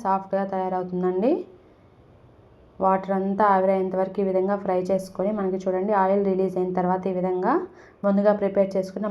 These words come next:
మసాలా పౌడర్ మీ కారానికి సరిపడినంత వేసుకోండి. నేను ముందుగా మిక్సీ పట్టుకున్న దాంట్లో వన్ టేబుల్ స్పూన్ దాకా ఉంచానండి. స్పైసీ ఎక్కువ అవుతుందని,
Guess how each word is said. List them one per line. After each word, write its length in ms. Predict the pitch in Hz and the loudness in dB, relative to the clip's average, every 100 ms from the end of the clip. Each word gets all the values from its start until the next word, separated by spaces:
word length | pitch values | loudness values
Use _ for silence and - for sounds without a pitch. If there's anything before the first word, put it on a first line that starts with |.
| 185 | -2
మసాలా 420 | 185 190 190 196 196 | 0 0 2 2 2
పౌడర్ 340 | 180 202 240 | 2 2 0
మీ 60 | 220 220 | -2 0
కారానికి 340 | 190 185 185 - | 0 2 -2 -2
సరిపడినంత 540 | 190 185 185 185 185 214 202 | -4 -2 -2 -2 -2 0 0
వేసుకోండి. 560 | 180 - 190 185 208 320 - - - - - _ 196 | -2 -2 -4 0 0 -2 -4 -18 -20 -20 -20 _ -4
నేను 160 | 196 196 | -2 0
ముందుగా 260 | 190 202 214 196 | 0 0 -2 -2
మిక్సీ 220 | 185 208 - | -2 -2 -2
పట్టుకున్న 280 | 190 190 185 | -4 -4 -4
దాంట్లో 240 | 180 185 233 214 | -2 0 0 0
వన్ 160 | 196 196 | 0 0
టేబుల్ 200 | 196 202 | 0 -2
స్పూన్ 220 | 208 202 185 | -4 -2 -2
దాకా 180 | 185 214 196 | -2 -2 -2
ఉంచానండి. 640 | 185 196 190 185 180 226 269 - | -4 -4 -2 -2 0 0 0 -4
స్పైసీ 360 | 185 185 190 196 | -2 -2 0 -2
ఎక్కువ 220 | 190 196 | 0 2
అవుతుందని, 460 | 185 185 180 185 285 | 2 0 -2 0 0